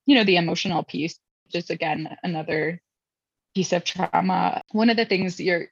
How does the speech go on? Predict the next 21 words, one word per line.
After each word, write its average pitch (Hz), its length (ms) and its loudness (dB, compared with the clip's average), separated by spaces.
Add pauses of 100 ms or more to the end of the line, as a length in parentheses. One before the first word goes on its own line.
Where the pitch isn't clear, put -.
(140)
your 190 180 0
question 185 400 -4
and 185 100 -6
your 165 120 -8
comment 170 400 -8
makes - 220 -10
me 170 120 -6
think 190 300 -4
of 170 180 -2
is 156 240 -6 (180)
we've 190 260 0
done 165 180 2
a 170 60 -4
couple 165 680 -2 (160)
accompaniments 180 1040 -4 (120)
of 175 260 2
families 185 440 2
who 214 120 0
wanted 185 400 0
to - 120 -10
present 175 560 -6